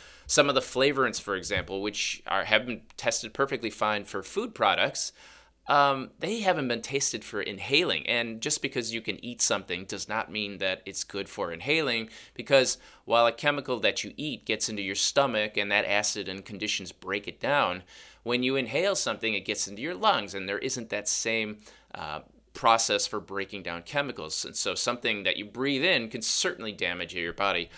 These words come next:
more than something that you eat. So it is a little <laughs> unnerving.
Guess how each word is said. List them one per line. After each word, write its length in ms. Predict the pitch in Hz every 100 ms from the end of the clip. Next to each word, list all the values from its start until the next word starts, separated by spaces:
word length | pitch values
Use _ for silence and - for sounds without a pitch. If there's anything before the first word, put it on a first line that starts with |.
| - -
more 180 | 98 90
than 140 | 80
something 460 | 80 98 87 85 78
that 220 | 80 76
you 60 | -
eat. 200 | - 85
So 380 | - - 110 85 - - - - - - -
it 220 | - 101 -
is 280 | 113 123
a 120 | - 110
little 260 | 117 120
<laughs> 60 | 117
unnerving. 560 | 113 92 135 120 107